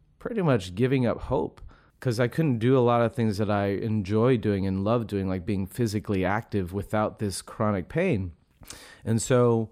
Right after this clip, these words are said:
thank God, one, one year, one winter, I went back home, and my brother, he was a chiropractor, Doctor Timothy Chu, and he adjusted me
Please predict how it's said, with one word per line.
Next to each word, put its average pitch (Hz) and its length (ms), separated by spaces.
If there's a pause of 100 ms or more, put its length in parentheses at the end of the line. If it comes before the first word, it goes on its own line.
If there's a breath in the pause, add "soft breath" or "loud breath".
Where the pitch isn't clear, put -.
(140 loud breath)
thank 139 300
God, 135 340
one, 131 440
one 120 300
year, 110 600
one 110 240
winter, 120 360
I 95 60
went 98 340
back 104 300
home, 92 520 (440 loud breath)
and 101 220
my 101 100
brother, 101 560
he 101 180
was 98 140
a 101 60
chiropractor, - 840 (120)
Doctor 98 260
Timothy 107 440
Chu, 101 480 (480 loud breath)
and 107 500 (260 soft breath)
he 151 200
adjusted 160 520
me 85 240